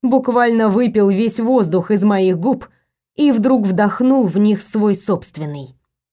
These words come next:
свою жизнь и свою мощь. Я прильнула к Рельгору,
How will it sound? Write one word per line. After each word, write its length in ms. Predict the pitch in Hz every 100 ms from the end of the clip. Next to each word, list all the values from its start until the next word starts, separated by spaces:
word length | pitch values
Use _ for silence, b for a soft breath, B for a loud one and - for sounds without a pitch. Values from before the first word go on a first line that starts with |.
| _ -
свою 460 | - 254 214 185
жизнь 480 | 165 247 214 165 131 _ _ _ _
и 100 | 294
свою 400 | 269 226 214 190
мощь. 380 | 151 139 - - _ _ _ _ _
Я 260 | 254 247 233
прильнула 600 | - 233 220 226 226 196
к 80 | 202
Рельгору, 580 | 202 185 202 226 165